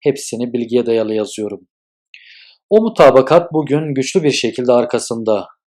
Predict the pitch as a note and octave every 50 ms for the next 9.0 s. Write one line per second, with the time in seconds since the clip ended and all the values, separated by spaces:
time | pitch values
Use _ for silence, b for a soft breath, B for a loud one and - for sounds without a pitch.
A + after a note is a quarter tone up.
0 | _ _ - B2 A#2+ B2 A#2+ - A2+ A2 G#2+ G#2+ B2 B2 B2 A#2+ A#2 A2+ A2+ A2
1 | G#2 - - A2 - A2 G#2 G#2 G2+ G2 F#2+ - _ _ _ _ _ _ b b
2 | b b b b b b b b - - - D#3+ D#3+ E3 F#3 G#3+ F#3+ F#3 F#3+ F#3+
3 | F#3+ F#3 G3 G3 F3+ D3 D3+ C#3+ A#2+ A#2 A2+ G#2+ G#2 G#2 G2+ G2+ - - - _
4 | _ _ _ _ _ _ _ _ _ _ _ _ - - - F3 C#3 C3+ D3 E3
5 | E3 - D3 C#3+ - - C#3+ C#3 C#3 C3+ C3 C3 C3+ C3 - - C3+ C3 C3 -
6 | - C#3+ B2 A2+ A2+ A2+ A2+ A2 G#2 - A2 A2 A2 A#2 C3+ C#3+ C#3+ C3 B2 A#2+
7 | B2 - G#2+ - - - B2+ D3 E3 F3 E3 - _ _ _ A#2+ A2+ - - B2
8 | A#2 - A#2 A2+ A2+ A2 A2 G#2 G#2 G#2 - - - C3 C3+ C#3 C#3+ B2+ -